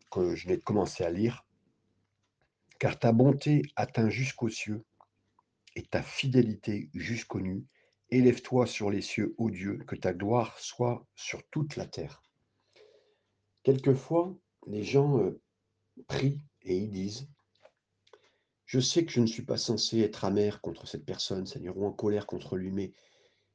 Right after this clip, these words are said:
mais je peux pas m'en empêcher. » Et là, même cette question, « Que-, comment je peux faire, Seigneur ? » Je su-, je suggère deux clés simples, toujours utilisées dans la parole de Dieu.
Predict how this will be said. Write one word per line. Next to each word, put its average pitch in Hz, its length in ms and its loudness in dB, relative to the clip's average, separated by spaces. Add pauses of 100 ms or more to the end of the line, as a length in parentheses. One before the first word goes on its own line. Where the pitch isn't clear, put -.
mais 120 80 -6
je - 80 -6
peux 117 140 2
pas 110 140 -2
m'en 101 180 0
empêcher. » 85 480 -8 (800)
Et 113 60 2
là, 120 140 6
même 117 160 4
cette - 160 -6
question, « 107 360 -4
Que-, - 260 -4
comment 135 200 4
je 135 100 -2
peux 98 100 -6
faire, 104 320 -10
Seigneur ? » - 360 -18 (3000)
Je 143 160 2
su-, 135 320 0
je 120 160 0
suggère 135 640 2 (100)
deux 139 280 6
clés 143 200 4
simples, 120 380 0
toujours 117 320 2
utilisées 107 320 0
dans 110 100 0
la 101 100 0
parole 92 300 -4
de 92 80 -6
Dieu. 90 260 -8